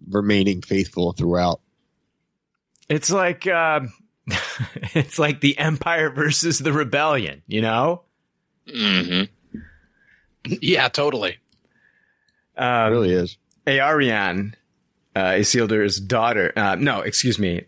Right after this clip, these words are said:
Speaker 2: um, Elendil's daughter shows up and, and she says that she's been accepted into the Builders Guild. Um, I think, I think her name, Aarion, I think I read that her name means,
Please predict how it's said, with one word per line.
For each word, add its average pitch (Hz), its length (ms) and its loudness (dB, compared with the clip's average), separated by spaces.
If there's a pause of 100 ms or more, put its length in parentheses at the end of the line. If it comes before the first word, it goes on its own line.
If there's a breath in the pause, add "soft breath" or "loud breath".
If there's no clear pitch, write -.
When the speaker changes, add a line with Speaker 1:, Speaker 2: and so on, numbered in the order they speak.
Speaker 2:
um, 90 520 0
Elendil's 113 460 0
daughter 98 320 2
shows 98 340 0
up 92 280 0
and, 90 200 0
and 90 200 2
she 98 340 2
says 95 360 0
that - 140 -2
she's 90 220 -2
been 76 160 -4
accepted 82 560 -2
into 87 260 -4
the 87 120 -2
Builders 143 500 -2
Guild. 143 400 0 (480 loud breath)
Um, 117 640 2 (880 soft breath)
I 123 80 0
think, 247 280 0 (100)
I 127 120 0
think 233 220 -2
her 247 120 0
name, 110 720 0 (100)
Aarion, 117 560 2
I 101 120 2
think - 500 -4
I 160 100 2
read 123 380 0
that 110 140 0
her 113 140 0
name 104 520 0 (180)
means, 107 640 2